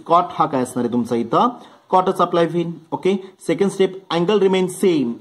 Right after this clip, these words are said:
अँगल remains same, Pi प्लसच्या पुढचा अँगल कुठला आहे, theta Remains same ठेवला पहा. ओके, चला पुढे काय apply होईल इथं, Third step with respect to the quadrant, pi plus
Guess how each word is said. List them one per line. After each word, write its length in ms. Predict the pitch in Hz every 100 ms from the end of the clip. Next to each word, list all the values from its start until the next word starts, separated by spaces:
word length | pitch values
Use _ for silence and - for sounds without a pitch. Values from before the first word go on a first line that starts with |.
| -
अँगल 300 | 135 135 147
remains 480 | 135 151 226 254 - _ _ -
same, 200 | 160 117 98 -
Pi 160 | 160 185 185
प्लसच्या 300 | 185 185 190
पुढचा 300 | 180 151 175
अँगल 180 | 151 135
कुठला 300 | 139 127 165
आहे, 120 | 120 - - - - 180
theta 240 | 139 117 -
Remains 500 | 117 139 160 214 220 - - - -
same 160 | 135 -
ठेवला 180 | 107 98
पहा. 220 | 90 85 - _ -
ओके, 220 | - 208 - - _ -
चला 160 | 139 98 -
पुढे 120 | 180
काय 120 | 185
apply 180 | 180 170
होईल 160 | 151 151
इथं, 220 | 131 110 - _ -
Third 120 | 180
step 340 | 180 175 131 - - - _ 160
with 160 | 202 190
respect 380 | 180 - 233 226
to 60 | 220
the 80 |
quadrant, 440 | 220 175 165 160 113 107 -
pi 140 | 190 190
plus 260 | 185 143